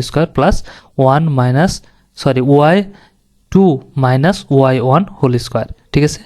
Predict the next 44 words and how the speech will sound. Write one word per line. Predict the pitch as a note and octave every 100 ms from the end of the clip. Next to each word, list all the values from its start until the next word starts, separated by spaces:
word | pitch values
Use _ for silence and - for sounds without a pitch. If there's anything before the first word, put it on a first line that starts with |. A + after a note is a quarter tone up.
| - - - C3
আর | C3
root | D3+ D3+
over, | C3+ C3 -
এই | C#3+ C#3+
root | C#3 C#3
over | C#3 C3+
এর | C3+
মাথাটা | B2 B2 B2 C#3
একদম | B2+ B2+
এইখান | B2 C3 B2+
থেকে | C#3 E3
এই | C3
পর্যন্ত | B2 B2 A#2+
আসবে, | B2 B2 A#2+
ঠিক | C#3+ D3+
আছে? | F#3+ F#3+ C3
আমার | C3 -
টাইপিংয়ে | B2+ C3 C3 A#2+
আসেনি, | B2+ C3 F#3 - - - -
তোমরা | C3+ C#3 B2+ C#3+
বুঝে | C3+ B2
নিও। | B2 B2
root | B2+ C#3+
o-, | C#3 C3+
root | C#3
over | D3 C#3+
মানে | D3 G3 D#3+
এইখান | C3+ C#3 C#3
থেকে, | D3 D3 - - - C#3
এইভাবে | C3+ C#3
সামনে | C#3+ C3+ C#3+
দিয়ে | C#3+
আছে | C#3 D3+
মানে | D#3 F#3+ C#3+
এইখান | C3+ C3+
থেকে | - D3+
একদম | C3+ C3+ C3
এর | C3
মাত্রাটা | B2+ - C3 C3 F#3+ - - _ C#3+
এইখান | C3+ C3
থেকে | C#3+ D#3
একদম | C3+ C3 B2+
এই | B2+
পর্যন্ত | B2+ A#2+